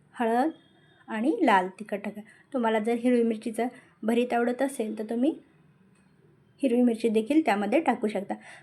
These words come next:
आता आपण ह्या दोडक्याचे काप त्यामध्ये टाकून घेणार आहोत. आता छान एक दोन मिनिट सर्व मिक्स करून घ्यायचं आहे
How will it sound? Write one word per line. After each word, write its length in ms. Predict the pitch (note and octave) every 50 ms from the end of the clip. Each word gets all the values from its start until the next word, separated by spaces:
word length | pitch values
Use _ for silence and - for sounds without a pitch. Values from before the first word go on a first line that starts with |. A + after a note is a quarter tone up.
| - -
आता 220 | - G#3 G#3+ - A3+
आपण 220 | G#3+ G#3+ A3+ A#3+
ह्या 120 | A#3+ B3+ C4
दोडक्याचे 500 | A#3+ A#3 G3 G3 G#3+ G#3 G#3 - D4+ D#4
काप 320 | D#4 A#3+ G#3+ G#3 G#3 -
त्यामध्ये 420 | G#3+ G#3+ G3+ G3+ G3+ G3 A3 D4 F#4 - - - - - - _
टाकून 340 | - A3+ G#3 A3 A3+ A3+ A3+
घेणार 320 | A3 A3+ G#3+ G#3 G3 F#3+ F#3+
आहोत. 360 | F#3 F3+ F#3 G3 G#3 G#3+ - - - - _ -
आता 160 | - - A3+ A3
छान 340 | G#3+ - - B3+ C4 C#4 D#4 D#4+ - - - _ _ _ _ -
एक 200 | D#4 A3 G#3 G3+
दोन 160 | A#3+ A#3+ A#3
मिनिट 220 | A3+ A3+ A3+ A3+
सर्व 280 | - - A#3+ A#3 A#3+ C#4 D#4+ - - - _ _ _ _ -
मिक्स 300 | A#3+ A#3+ A#3+ A#3+ - -
करून 300 | - - C4 C4 C4+ C4+
घ्यायचं 360 | C4 C4 B3+ B3 A3+ - A3
आहे 200 | G#3 G#3 A#3 F4